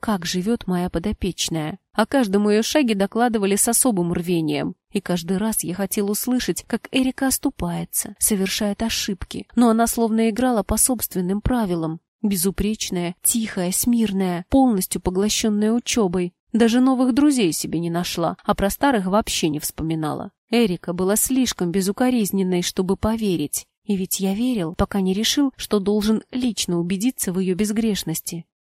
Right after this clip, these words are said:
Перед глазами до сих пор стояли строчки из чата, которого больше нет. Я злюсь, потому что помню сочные подробности того, как Эрика проводила время на вечеринке.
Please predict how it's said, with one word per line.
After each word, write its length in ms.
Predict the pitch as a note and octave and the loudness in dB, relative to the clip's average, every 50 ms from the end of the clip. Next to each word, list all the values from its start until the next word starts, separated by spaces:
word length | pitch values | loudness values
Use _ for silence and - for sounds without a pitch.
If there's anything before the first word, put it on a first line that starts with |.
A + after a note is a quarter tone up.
| _ - | _ 0
Перед 280 | A3 G#3 F#3+ F#3 D#3+ | 0 2 2 0 -4
глазами 520 | E3 F3+ G#3 G#3 G#3 G#3 A#3+ A#3+ A3 G3 F3 | -2 -2 0 0 0 0 0 0 0 0 0
до 120 | D#3+ G3+ | 0 -2
сих 260 | - - C4 - - | 0 0 -2 -4 -6
пор 220 | - - F3 E3+ - | -4 -4 -4 -4 -4
стояли 420 | - - F#3+ F3+ E3+ E3+ E3+ F3+ | -4 -4 -2 -2 -2 -2 -2 -2
строчки 540 | F#3 - - A3 A#3 A#3 - - - - F3+ | -4 -4 -4 -2 -2 -2 -4 -6 -6 -4 -4
из 180 | F3+ F3 - | -4 -4 -4
чата, 440 | - - - B3+ C4 - - E3+ - _ - | -4 -4 -2 -2 -2 -2 -4 -6 -6 _ -6
которого 440 | - G3 - - F#3+ G3 F#3+ G3+ G3 | -6 -6 -4 -4 -4 -4 -4 -4 -4
больше 400 | F3+ G3 G3 G3+ - - - A#3 | -4 -4 -4 -4 -4 -4 -4 -2
нет. 420 | A3+ G#3+ F#3+ E3 E3+ - - - _ _ _ _ _ _ _ _ - | -2 -2 -4 -4 -6 -10 -16 -20 _ _ _ _ _ _ _ _ -6
Я 200 | A3 G#3 G#3+ G3+ | -4 -2 0 0
злюсь, 420 | - - G#3+ A#3+ A3+ G3 - - - - | 0 0 0 0 0 0 -2 -6 -8 -6
потому 260 | - G3 - G#3 G3+ | -4 0 0 0 0
что 200 | G3 - - G3+ | 0 0 -2 -2
помню 380 | - - A#3+ A3+ G3 F#3+ F#3 F#3 | 0 2 2 2 2 2 2 0
сочные 520 | - - - G#3 F#3 - - G3+ F#3+ F#3+ | 0 0 0 -2 -2 0 0 0 0 0
подробности 720 | - - G#3+ G#3 G#3+ G#3+ G3+ F3+ F3+ G3 F3+ - - - F#3+ | 0 0 0 0 2 0 0 0 0 0 -2 -2 -2 -4 -2
того, 340 | - G#3+ A3 A#3 C4 C4+ B3+ | 0 0 0 2 2 2 0
как 280 | - G3+ F#3+ - - - | 0 -2 -4 -4 -4 -2
Эрика 500 | - D4 D4 C#4 B3 G3+ F#3+ - - E3+ | 0 2 2 4 2 0 -2 -2 -6 -8
проводила 580 | - - G#3 G3 F#3 G3 F#3 E3+ G3+ G3+ G#3 G3+ | -4 -2 -2 0 0 0 0 0 0 0 0 0
время 340 | G3 A3+ A#3+ B3 A#3 G3+ F#3 | 0 0 0 0 0 0 0
на 120 | F3+ F3+ | 0 0
вечеринке. 840 | E3+ F#3+ F#3+ - - A#3 A#3 A3 G#3+ F#3+ D#3 D#3 - - E3 D#3 - | 0 -2 -2 -2 0 0 0 0 0 -2 -2 -4 -6 -6 -8 -10 -10